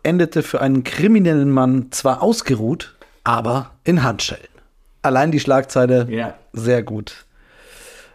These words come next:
Speaker 1: Äh, in der Provinz Yunnan im Südwesten Chinas verschaffte sich der Mann Anfang November illegal Zugang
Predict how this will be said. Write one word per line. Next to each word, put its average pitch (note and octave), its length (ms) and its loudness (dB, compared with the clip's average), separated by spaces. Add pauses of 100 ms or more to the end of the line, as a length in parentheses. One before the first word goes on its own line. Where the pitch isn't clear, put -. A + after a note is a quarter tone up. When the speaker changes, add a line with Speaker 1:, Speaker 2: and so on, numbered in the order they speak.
Speaker 1:
Äh, C#3 300 4
in F#3+ 80 4
der A3 100 4
Provinz F#3+ 540 2
Yunnan E3 500 2
im D3 220 2
Südwesten E3 600 -2
Chinas D3+ 420 -2
verschaffte F#3+ 440 -2
sich F3+ 400 -4
der C#3 220 2
Mann C#3+ 320 2
Anfang F3+ 440 -2
November C#3 480 2
illegal F3 560 4
Zugang D3 640 -2